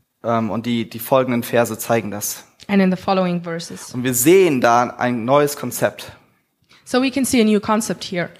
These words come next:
Speaker 1: Das Konzept des ersten Teils.
Speaker 2: It's the concept of the,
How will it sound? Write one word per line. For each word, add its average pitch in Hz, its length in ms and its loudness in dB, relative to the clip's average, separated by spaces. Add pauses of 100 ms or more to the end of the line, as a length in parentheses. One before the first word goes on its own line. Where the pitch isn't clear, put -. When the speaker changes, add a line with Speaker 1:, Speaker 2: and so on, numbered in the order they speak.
(540)
Speaker 1:
Das 120 200 -6
Konzept 131 460 0
des - 240 -6
ersten 117 680 -2 (140)
Teils. - 580 -6 (200)
Speaker 2:
It's 196 220 -10
the 185 260 -2
concept 220 500 -6
of 190 200 -4
the, 190 80 -6